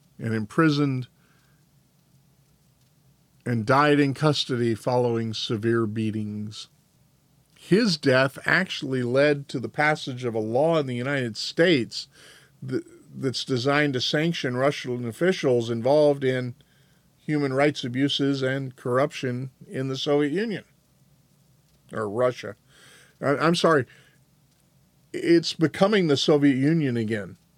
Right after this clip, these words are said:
in practice, if not in name and scope. The, the Putin regime, or has become, it's not communist,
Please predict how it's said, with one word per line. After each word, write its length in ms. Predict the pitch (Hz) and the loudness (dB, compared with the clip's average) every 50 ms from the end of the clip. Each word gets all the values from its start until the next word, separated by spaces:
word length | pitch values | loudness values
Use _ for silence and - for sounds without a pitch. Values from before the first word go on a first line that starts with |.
| _ _ _ _ _ _ _ _ _ _ | _ _ _ _ _ _ _ _ _ _
in 200 | - 156 156 147 135 | 0 2 2 2 0
practice, 640 | - - 180 180 185 185 180 - 156 131 117 - - | 0 2 2 2 2 0 0 0 0 0 0 0 -2
if 100 | 127 117 | -4 -2
not 240 | 135 135 135 139 139 | -2 -2 -2 0 0
in 220 | 139 131 127 123 120 | 0 -2 -2 -4 -4
name 440 | 127 131 131 135 131 131 127 123 | -2 -2 -2 -2 -4 -4 -6 -6
and 200 | 117 113 113 113 | -6 -6 -8 -8
scope. 580 | - - - - 127 120 113 95 - - _ - _ _ _ _ _ _ _ _ _ _ _ _ _ _ _ _ _ _ _ _ _ _ - - 131 120 127 _ _ _ _ - | -8 -10 -4 -2 0 0 0 -2 -6 -10 _ -20 _ _ _ _ _ _ _ _ _ _ _ _ _ _ _ _ _ _ _ _ _ _ -16 -14 -14 -14 -14 _ _ _ _ -2
The, 220 | 143 135 127 123 139 156 | 2 2 2 2 -2 -2
the 140 | 147 131 | -4 -4
Putin 440 | - - - 190 226 226 180 165 151 | -4 0 0 0 0 0 -2 -2 -2
regime, 380 | 143 135 120 117 131 123 117 113 | -2 -2 -2 -2 -4 -4 -4 -4
or 80 | 110 | -4
has 340 | 107 - 160 175 180 170 139 | -4 -4 -2 -2 0 -2 -2
become, 540 | 131 127 120 110 - 120 110 107 87 90 95 _ _ _ _ _ _ _ _ _ _ _ _ - | -2 -6 -8 -6 -4 -6 -6 -6 -6 -10 -14 _ _ _ _ _ _ _ _ _ _ _ _ -8
it's 240 | - 131 123 - 170 | -6 -6 -4 -2 -2
not 260 | 170 170 170 - - | -2 -2 -4 -6 -8
communist, 760 | - 147 160 - 147 - 180 123 117 131 - - - - | -4 -2 0 0 0 0 -2 -4 -4 -6 -6 -8 -10 -12